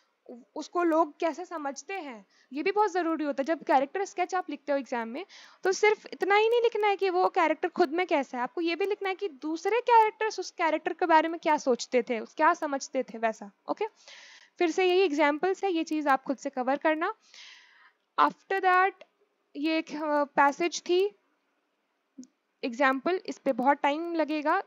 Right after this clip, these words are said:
that's why मैं skip कर रही हूँ, इसको आप खुद से ऐसे समझना। मैंने बहुत चीज़ बता दिया कि descriptive prose कैसी होती है और narrative prose कैसी होती है।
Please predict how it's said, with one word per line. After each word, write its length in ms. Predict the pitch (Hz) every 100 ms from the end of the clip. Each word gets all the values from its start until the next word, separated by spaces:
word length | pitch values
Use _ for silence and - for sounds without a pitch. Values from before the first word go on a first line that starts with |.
| 247
that's 300 | 254 254 285
why 180 | 294 269
मैं 120 | 262
skip 280 | - - -
कर 180 | 269
रही 80 | 247
हूँ, 80 | 294
इसको 160 | - 269
आप 140 | 254
खुद 140 | 269
से 120 | - 277
ऐसे 160 | 285
समझना। 540 | 277 247 247 - 330 403 269
मैंने 200 | 254 269
बहुत 240 | 262 311
चीज़ 160 | 370 302
बता 280 | 277 254 226
दिया 180 | 247
कि 140 | 330 349
descriptive 580 | 254 - 262 247 - 330
prose 320 | - 294 285
कैसी 280 | 277 - 277
होती 280 | 262 -
है 60 | 285
और 140 | 311
narrative 360 | 320 277 254 302
prose 200 | - 285
कैसी 320 | - 214 - 226
होती 280 | 202 -
है। 80 | 214